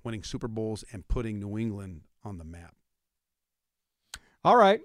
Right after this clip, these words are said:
Speaker 2: I want a prediction on all the games this weekend.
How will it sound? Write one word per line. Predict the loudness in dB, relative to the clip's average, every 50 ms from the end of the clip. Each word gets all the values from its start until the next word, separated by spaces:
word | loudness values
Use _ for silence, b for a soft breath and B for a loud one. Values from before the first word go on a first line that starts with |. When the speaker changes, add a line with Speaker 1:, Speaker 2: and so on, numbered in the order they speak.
| -8 _ _ _ _ _ _ _ _ _ _ -6
Speaker 2:
I | -2
want | 0 0 0 0
a |
prediction | -2 0 4 4 4 4 2 0 2 2
on | 4 4
all | 6 6 6 6 6
the | 4 2
games | 0 0 -2 -2 -2 -4 -4 -6
this | -6 -8 -8 -6
weekend. | -6 -6 -4 -4 -2 -2 -2 -2 -4 -6